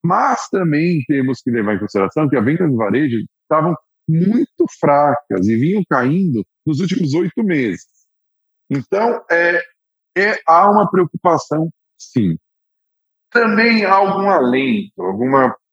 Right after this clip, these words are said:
pelo menos alguma luz no fim do túnel. Tanto esse número de varejo, que é uma, era uma preocupação muito grande do governo, quanto o pacote do go-, do governo americano, que vai fazer com que as importações americanas aumentem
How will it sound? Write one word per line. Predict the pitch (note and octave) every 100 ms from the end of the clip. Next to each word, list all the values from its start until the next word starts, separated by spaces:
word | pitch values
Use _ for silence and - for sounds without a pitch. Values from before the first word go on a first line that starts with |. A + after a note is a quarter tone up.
| _ _ -
pelo | B2+
menos | B2 D3+ C#3
alguma | C3 C#3+
luz | B2 C3+ B2+
no | A#2+
fim | C#3+
do | D#3 -
túnel. | F2+ E2 - _ _ _ -
Tanto | G#3 B3+ A#3+ G3
esse | - D#3
número | C3 B2 A#2+ G2
de | G#2
varejo, | A2+ G2+ G2+ A2 F2 D#2+ -
que |
é | G2
uma, | G2 F2+ -
era | G2
uma | G2 F#2+
preocupação | G2+ F2 G2+ - G2
muito | G2 G#2
grande | F#2+ F#2+ F2
do | F2+
governo, | G2 F2 F#2 E2+ D2+ _ _ _ _ _
quanto | F#3+ A3+ A#3+ B3+ A#3 D3+ -
o | C#3 - C#3+ B2 B2+ - _
pacote | D#3 D3+ - - F3+ F#3+ -
do | B2+
go-, | A#2+ C#3
do | A#2+ A#2
governo | A2 A2+ A2+ A#2
americano, | A2 A2+ G2+ - G2+ G2
que | A#2+
vai | A#2
fazer | A#2 A2+ -
com | G#2
que |
as | A2
importações | G2 G2 A2 F#2+ G2 - G#2+
americanas | F#2+ F#2+ F#2 - G2 F2
aumentem | F#2 F#2 F#2 F#2+